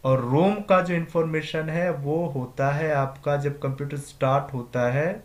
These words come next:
तो उसको start होते समय जो उसको instructions की ज़रूरत होती है, कुछ information को उसको read करने की ज़रूरत होती है, तो उसको basic input output system instructions बोलते हैं। तो वही basic input output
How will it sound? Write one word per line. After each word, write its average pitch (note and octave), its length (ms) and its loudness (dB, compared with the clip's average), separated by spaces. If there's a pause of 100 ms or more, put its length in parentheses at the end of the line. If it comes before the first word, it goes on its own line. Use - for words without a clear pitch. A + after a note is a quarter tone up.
तो C3+ 60 -14
उसको C#3 360 -8
start C#3 460 0
होते C3 260 -6
समय B2+ 320 -4
जो C3 100 -6
उसको C3 220 -6
instructions C3+ 580 -6
की D3 100 -6
ज़रूरत A#2+ 360 -2
होती B2 280 -8
है, D#3 300 -2 (440)
कुछ D3 200 -4
information C#3 640 -2
को D3 140 -6
उसको D3 260 -6
read C#3+ 180 -2
करने C#3 300 0
की C3+ 60 -4
ज़रूरत B2+ 340 -4
होती A#2+ 220 -4
है, C3+ 100 -2
तो C3+ 80 -8
उसको C3+ 200 -6
basic C3+ 480 -4
input C#3+ 420 -6
output B2+ 420 -2
system D3 460 -4
instructions B2+ 640 -2
बोलते A2+ 360 -4
हैं। D3 340 -2 (380)
तो C#3 80 -2
वही D3 220 4
basic C#3+ 460 -2
input C#3+ 420 -4
output C3 420 0